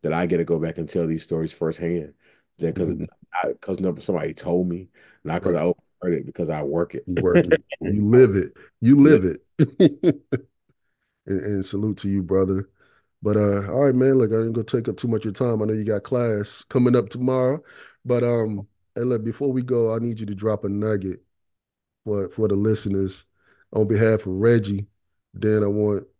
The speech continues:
Speaker 2: to do, uh, do, do a little selling point to, to, for people to join the N double A C P.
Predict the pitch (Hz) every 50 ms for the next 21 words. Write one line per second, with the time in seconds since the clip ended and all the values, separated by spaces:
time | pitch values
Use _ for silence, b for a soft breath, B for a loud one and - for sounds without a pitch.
0 | _ _ - - 101 98 104 107 107 104 101 98 98 95 95 95 98 - _ _
1 | _ _ _ _ _ _ _ _ _ _ _ _ _ _ _ - 104 104 120 120
2 | 117 107 104 113 131 135 135 127 123 127 123 120 117 110 110 110 104 107 _ _
3 | _ _ _ _ _ _ _ _ _ _ _ _ _ _ - - - 127 117 113
4 | 101 101 - 110 104 98 95 - _ - _ _ _ - - 101 98 95 - -
5 | - 98 90 - - - 107 101 - 92 95 92 98 98 98 92 92 92 90 95
6 | - _ _ _ _ _ _ _ _ _ _ _ _ - 110 107 101 98 98 95
7 | 90 95 92 92 92 85 82 - - 92 87 - - - 90 -